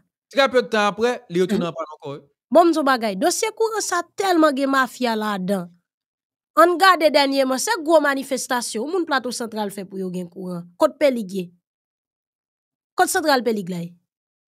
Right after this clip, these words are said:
Speaker 2: atò pou l sòti la pou l desann Pòtoprens, apre sa pou l remont ankò,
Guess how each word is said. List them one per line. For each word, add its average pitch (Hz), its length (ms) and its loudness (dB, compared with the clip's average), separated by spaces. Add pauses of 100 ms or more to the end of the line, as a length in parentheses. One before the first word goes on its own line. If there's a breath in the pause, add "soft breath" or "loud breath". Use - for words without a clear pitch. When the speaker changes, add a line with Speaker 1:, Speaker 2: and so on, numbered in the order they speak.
(720)
Speaker 2:
atò 302 200 2 (200 loud breath)
pou 440 220 8
l 403 80 4
sòti 392 420 0
la 359 160 6
pou 349 140 -2
l 277 60 -4
desann 320 440 2
Pòtoprens, 320 480 -2
apre 285 140 -4
sa 277 140 -2
pou 269 120 -6
l 254 80 2
remont 285 320 2
ankò, 330 220 -4